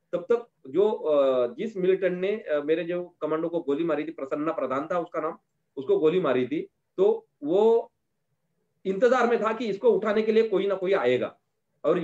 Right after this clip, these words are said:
यूं यूं हुआ, जब मैं उसको उठाने के लिए गया, तो उसने मेरे ऊपर एक ब्रस्ट किया। ब्रस्ट किया तो, अ, मेरे लेफ्ट पैर में सात गोलियां लगी। तुरंत मैं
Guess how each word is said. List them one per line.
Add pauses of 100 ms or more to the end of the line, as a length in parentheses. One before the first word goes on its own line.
(280)
यूं
यूं
हुआ, (360)
जब
मैं
उसको
उठाने
के
लिए
गया, (400)
तो
उसने
मेरे
ऊपर (260)
एक (440)
ब्रस्ट
किया। (380)
ब्रस्ट
किया
तो,
अ, (440)
मेरे (520)
लेफ्ट
पैर
में (100)
सात
गोलियां
लगी। (1000)
तुरंत
मैं